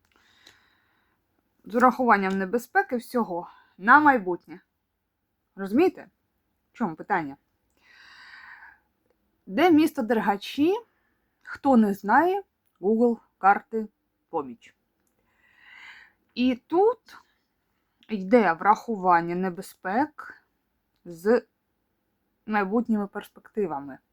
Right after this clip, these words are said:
Ну ж ви ж самі розумієте, що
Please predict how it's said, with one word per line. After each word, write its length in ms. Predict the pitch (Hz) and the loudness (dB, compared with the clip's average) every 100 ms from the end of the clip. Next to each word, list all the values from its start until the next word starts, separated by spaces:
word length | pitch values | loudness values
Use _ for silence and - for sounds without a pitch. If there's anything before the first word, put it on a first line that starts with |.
| _ _ _ - 359 349 _ _ _ _ _ _ _ _ _ _ _ _ - | _ _ _ -20 -20 -20 _ _ _ _ _ _ _ _ _ _ _ _ -12
Ну 140 | 196 | -12
ж 200 | 196 - | -10 -2
ви 140 | 247 | 0
ж 80 | 247 | 0
самі 240 | 269 254 226 | -2 -2 -2
розумієте, 760 | 196 208 247 359 392 - 208 | -2 0 2 2 2 -2 -8
що 540 | - - 240 233 - | -10 -4 0 0 -2